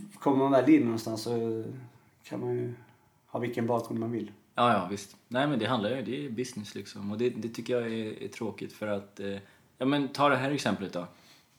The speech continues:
Speaker 2: Eh, Systembolaget. Skulle de då, eh,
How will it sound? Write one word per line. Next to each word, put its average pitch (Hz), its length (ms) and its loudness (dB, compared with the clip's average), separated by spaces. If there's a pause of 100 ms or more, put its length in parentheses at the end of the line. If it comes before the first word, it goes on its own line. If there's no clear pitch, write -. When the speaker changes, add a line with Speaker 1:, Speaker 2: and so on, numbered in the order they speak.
(180)
Speaker 2:
Eh, 98 340 -2 (680)
Systembolaget. 110 880 2 (480)
Skulle - 320 -4
de 120 240 2
då, 104 160 2 (420)
eh, 82 340 -4